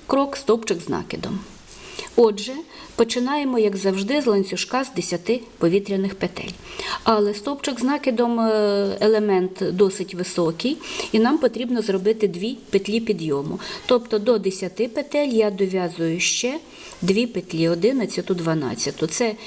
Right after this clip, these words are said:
ті петлі, на, які дадуть висоту нашому, е, в'язанню. Далі я роблю накид, накидаю нитку на гачок,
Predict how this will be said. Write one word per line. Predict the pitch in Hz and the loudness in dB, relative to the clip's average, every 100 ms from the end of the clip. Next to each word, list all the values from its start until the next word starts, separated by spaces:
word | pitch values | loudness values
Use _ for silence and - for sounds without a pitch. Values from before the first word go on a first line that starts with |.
| - - | -10 0
ті | 220 | 2
петлі, | 226 302 311 254 | 2 -4 -2 -2
на, | 214 196 190 190 190 | 2 2 0 0 2
які | 190 196 269 | 2 2 0
дадуть | 214 208 214 220 | 0 2 2 2
висоту | 196 196 190 - 269 - - - | 2 2 -4 -4 -6 -8 -12 2
нашому, | 190 196 - 208 202 196 190 - 185 | 4 4 0 -2 -2 -2 -4 -2 2
е, | 180 170 - 165 | 4 2 2 2
в'язанню. | 196 190 - - 165 - - - - - - | 2 0 -6 -8 -10 -10 -14 -12 -10 -8 0
Далі | 214 240 208 190 202 - - - | 2 2 0 -4 -8 -16 -12 0
я | 269 302 | 2 2
роблю | 226 196 196 | 2 2 2
накид, | 185 175 165 - 254 - - - - - - | 2 0 -4 -6 -8 -8 -20 -20 -20 -8 0
накидаю | 226 226 226 226 226 226 | 2 2 2 2 4 2
нитку | 214 208 - 214 | 0 -4 0 2
на | 208 208 202 | 2 2 0
гачок, | - 196 208 - 214 214 | 0 0 0 2 0 -2